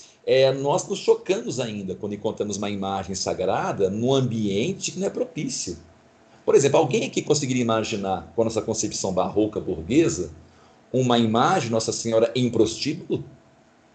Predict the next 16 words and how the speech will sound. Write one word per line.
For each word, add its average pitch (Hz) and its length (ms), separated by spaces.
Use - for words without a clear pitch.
Imagina, 175 480
vamos 190 200
imaginar 175 320
por 175 100
um 170 60
momento 147 420
em 180 40
que 175 60
um 160 60
prostíbulo 156 640
tenha 110 520
uma 117 140
imagem 117 540
de 120 80
Nossa 113 180
Senhora. 80 540